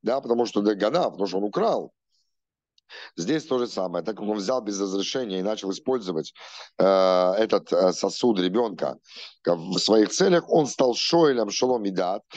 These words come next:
он стал одолжившим без разрешения. Закон у него как у, э, вора, и поэтому он отвечает даже за форс-мажор. Да, разбился, разбился, э, тара, это форс-мажор.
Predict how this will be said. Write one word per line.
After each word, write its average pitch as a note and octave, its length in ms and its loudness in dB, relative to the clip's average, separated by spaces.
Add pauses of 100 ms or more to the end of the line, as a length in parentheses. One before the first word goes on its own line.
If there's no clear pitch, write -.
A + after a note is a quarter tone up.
(220)
он B2+ 140 -2
стал C3+ 360 0
одолжившим A#2 720 -4
без A2 180 -2
разрешения. F#2+ 680 -4 (280)
Закон C#3 420 -2
у C3+ 40 -4
него C3 340 -2
как C3+ 240 -2
у, G#2 380 -2 (340)
э, F#2+ 300 0
вора, G2+ 400 -4 (300)
и - 80 0
поэтому D#3 640 0
он D3 140 0
отвечает D#3+ 500 -6
даже D#3 200 -4
за D3 120 -2
форс-мажор. D3+ 640 -4 (300)
Да, A3 260 0
разбился, G3+ 540 -2
разбился, D#3+ 800 -4
э, C#3+ 420 -2
тара, C3 340 -2 (300)
это D3 160 -4
форс-мажор. E3 680 0